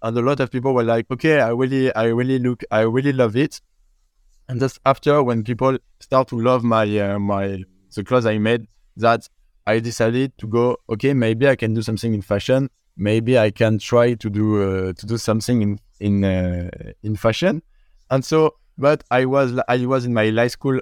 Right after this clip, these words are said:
uh, my last year of, of high school, and my parents, which are, you know, really strict, wanted me to become an engineer 'cause I was really good in math and physics. But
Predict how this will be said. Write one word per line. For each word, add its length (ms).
uh, 260
my 200
last 400
year 200
of, 200
of 260
high 140
school, 320
and 400
my 220
parents, 500
which 240
are, 280
you 120
know, 180
really 320
strict, 600
wanted 360
me 220
to 160
become 400
an 140
engineer 500
'cause 340
I 100
was 220
really 200
good 240
in 100
math 180
and 140
physics. 460
But 480